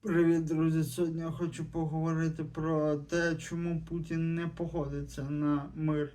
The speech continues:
ніколи не погодиться, ну, поки він живий. Тому що Україна є для нього мрія. Україна є для нього ціллю всього, всього його життя.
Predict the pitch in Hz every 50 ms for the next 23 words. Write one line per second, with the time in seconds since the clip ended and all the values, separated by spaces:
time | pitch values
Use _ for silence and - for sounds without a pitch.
0 | - - 147 156 160 156 160 160 156 151 147 139 143 147 156 156 - - 147 147
1 | 151 127 120 127 123 123 - - 143 139 156 156 160 156 - - - - 165 160
2 | 160 - 156 147 147 147 151 151 - - - - - - - - - 151 160 165
3 | 156 143 139 143 - - - - - - - - - - - - - - - -
4 | - - - - - 160 180 226 285 294 285 - - 226 214 208 196 196 202 196
5 | 202 226 285 294 285 254 226 220 208 202 196 196 226 240 233 214 196 196 196 196
6 | 185 190 196 202 202 196 190 185 175 175 175 - - - _ - - - 156 160
7 | 165 170 180 185 196 202 190 175 165 160 - - - - - - - - - -
8 | - - - - - - - 147 143 - - 175 196 247 262 247 220 202 190 185
9 | 196 196 196 185 185 180 175 170 170 175 180 180 175 170 170 165 - - - -
10 | - - - - - - - 208 208 202 185 160 156 156 156 - - - - 190
11 | 180 165 151 165 160 - - - 202 196 196 190 190 185 170 160 156 160 160 160
12 | 165 180 180 180 170 151 151 175 170 - - 120 90 - -